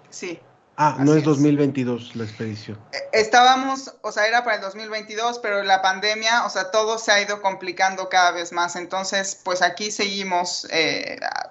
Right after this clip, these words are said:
Speaker 1: esperando, eh, noticias y que todo se vaya ordenando poco a poco.
Speaker 2: Jimena, pues muchísimas gracias, Jimena <clears throat> Aguilar, te agradecemos muchísimo. Y aparte sabemos que necesitas nuestro apoyo, cuéntanos rápidamente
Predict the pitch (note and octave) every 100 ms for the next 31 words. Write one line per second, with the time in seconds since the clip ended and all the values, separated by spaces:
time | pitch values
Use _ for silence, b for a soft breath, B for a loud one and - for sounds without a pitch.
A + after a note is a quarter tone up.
0 | - - F#3+ - F#3 F#3+ G3 F#3 F3+ E3+
1 | F3 - - E3+ E3+ E3+ - G#3+ G#3+ -
2 | F#3+ F#3 F#3 F#3 F3+ F3 F#3+ G3 G3 F#3+
3 | F3 F3 E3 D#3+ E3 E3+ E3 E3 E3 D3+
4 | D3+ D3+ D#3 - b b b b b b
5 | b - - D#3+ F#3 F#3 E3+ F3 F3 F#3+
6 | G#3+ E3+ E3+ F3 F3 D#3 E3 F3+ F3+ -
7 | - - D#3 E3+ D#3 D3 D3+ F3 F3 D#3
8 | C#3+ C3+ E3+ D#3+ D3 F3 G3 F3 D#3+ D#3+
9 | G3 G#3 G3 G#3 G#3+ - F3+ E3 E3+ F3
10 | G3 G#3 F#3+ - D#3 D3 F3 F#3+ F#3 F#3
11 | F#3+ G3+ F#3+ F3 - - b b b D3+
12 | F3 G3+ A3 F#3+ F3+ F#3 F#3+ G3 G#3